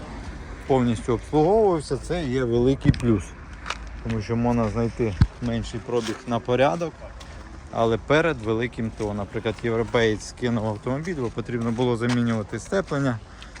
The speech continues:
там, ремні, ролики, десь же щось тарабанить, перебирати підвіску. І ніби ми беремо пробіг там на двадцять, на тридцять тисяч менший,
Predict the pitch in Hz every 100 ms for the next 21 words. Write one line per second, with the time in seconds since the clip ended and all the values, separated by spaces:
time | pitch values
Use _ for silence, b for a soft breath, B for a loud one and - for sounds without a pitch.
0 | - 104 98 98 120 160 156 135 185 151
1 | 120 117 120 113 113 - 120 110 - 131
2 | 139 185 180 156 123 120 117 123 123 120
3 | - 135 139 196 180 - 131 - - B
4 | B B B B 120 123 131 123 127 139
5 | 127 131 139 127 117 - 139 117 107 -
6 | 113 113 113 123 120 127 117 117 127 127
7 | 120 110 123 - 117 - - B B B
8 | B - 139 165 196 180 170